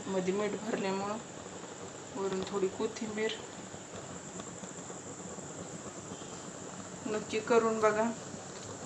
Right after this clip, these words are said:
मीठ भरून वांग रसरशीत. आणि आवड, व्हिडिओला लाईक करा, शेअर करा आणि तिथे सबस्क्राईबचं बटन आहे ते प्रेस करा. मैत्रिणींनो, मी केलंय मस्त असं रसरशीत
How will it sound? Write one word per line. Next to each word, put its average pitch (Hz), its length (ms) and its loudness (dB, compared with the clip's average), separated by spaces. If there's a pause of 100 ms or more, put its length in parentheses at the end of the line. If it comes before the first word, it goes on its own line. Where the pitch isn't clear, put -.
(180)
मीठ 220 220 4
भरून 214 360 4
वांग 226 500 10 (640)
रसरशीत. 202 680 4 (960)
आणि 214 100 0
आवड, 208 360 12 (400)
व्हिडिओला 208 500 10
लाईक 214 340 8
करा, 214 260 8
शेअर 208 240 6
करा 208 240 2
आणि 214 120 2
तिथे 190 220 2
सबस्क्राईबचं 202 720 2
बटन 202 300 4
आहे 220 80 2 (100)
ते 202 60 8
प्रेस 190 400 2
करा. 170 200 0 (2750)
मैत्रिणींनो, 233 420 6
मी 233 180 4
केलंय 226 360 8
मस्त 233 320 8
असं 214 260 10
रसरशीत 220 640 8